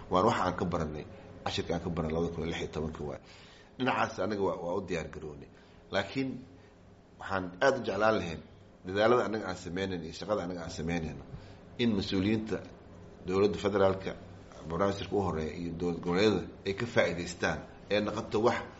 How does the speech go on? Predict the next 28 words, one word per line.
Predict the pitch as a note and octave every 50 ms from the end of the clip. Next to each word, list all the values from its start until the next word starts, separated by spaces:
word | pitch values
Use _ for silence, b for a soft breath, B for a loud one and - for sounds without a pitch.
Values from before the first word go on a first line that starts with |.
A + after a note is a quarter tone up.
| - - - -
macno | F2 E2 G2 A2+ A#2+ A#2
badan | - - F#2 F#2 F2 E2+
u | - - -
sameeya | - - G2+ F2+ F2 E2+ E2 D#2+ D2+ - - -
doorashadii. | F2 E2+ E2 F2 - - F2+ E2+ - B B B B B B -
Haddii | - F2+ F2+ A#2 C3+ C#3+
marka | C3+ C3 B2 - - - - -
iyagii | A2+ A2 A2 C3 D3 C3+ C3 C3 A#2+ G2 - - B B B B B B - - - -
aysan | G2+ G2+ F#2+ - - G2 F2+
ka | - C3+
faa'iidaysanaynin | C3 - A2+ F2 E2 F2+ F2+ F2 F2 - - F2+ E2+ D#2+ D#2 E2+ G2+ - - - - - - - - -
dadaalka | F2 F#2+ A2 A2 - - F#2+ E2
anaga | F#2 G2+ G2 F#2
aan | E2 E2 E2
sameynayno, | - D#2+ D#2 E2+ F2+ F#2 E2+ D2+ D2 D2+ F#2+ F#2+ - B B B B B B B B B B B -
ama | F#2 G2 A2+ C3
ay | C3
u | D3 -
arkaan | B2+ A#2+ - - - B2 A#2 G#2 F2 - - - - - - - G#2+
mid | A2 A#2 - -
liddi | F2+ G#2+ B2 A2+ G2 F2+
ku | - - A2
ah | G2 F2+ F2 - - - -
rabitaankooda, | F2 E2+ F2 F2 F2 A#2 G#2 F#2+ F2 - - E2 D#2 D2+ D#2+ E2+ B B B B B B B B B -
waxay | - - - C2 - -
saameyn | - G#2+ G2 G#2 A2 A#2 A#2
ku | A#2 G2
yeelanaysaa, | F#2+ G2 F#2+ F2+ F2 F2 - D#2+ D2